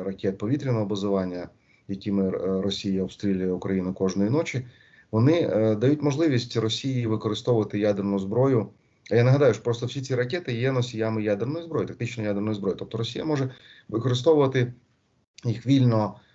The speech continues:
кожного дня, цю ядерну зброю, і розміщення, власне, е, боєголовок на території Білорусі, ну, ніяк не міняє цю ситуацію, тому що, е,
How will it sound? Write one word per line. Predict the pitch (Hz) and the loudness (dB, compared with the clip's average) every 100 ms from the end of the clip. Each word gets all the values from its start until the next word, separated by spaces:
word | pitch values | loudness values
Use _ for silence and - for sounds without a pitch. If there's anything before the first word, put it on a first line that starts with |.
| _ | _
кожного | 135 123 135 143 | 0 2 4 2
дня, | 135 92 | 0 -2
цю | 98 | -2
ядерну | 95 101 107 | -4 -2 -2
зброю, | 107 147 175 135 | 0 0 2 0
і | 120 120 | 0 0
розміщення, | 123 135 135 - 113 107 | 0 -2 -4 -4 -4 0
власне, | 123 127 127 107 95 _ _ _ _ - | 0 0 0 -4 -6 _ _ _ _ -8
е, | 98 101 101 | -4 -2 0
боєголовок | 117 117 131 131 113 | 2 4 4 2 2
на | 117 | -2
території | 120 117 131 123 | -4 -4 -2 0
Білорусі, | 127 151 190 - | 0 -2 -2 -2
ну, | 123 131 135 | 0 0 2
ніяк | 139 139 110 107 | 2 4 2 0
не | |
міняє | 101 98 87 | -2 -2 -4
цю | 82 - | -8 -14
ситуацію, | 101 - - 101 - - - | -14 -10 -12 -12 -20 -20 -12
тому | 107 101 | -8 -6
що, | 98 - 98 92 - _ _ _ _ _ | -8 0 0 0 -6 _ _ _ _ _
е, | - | -6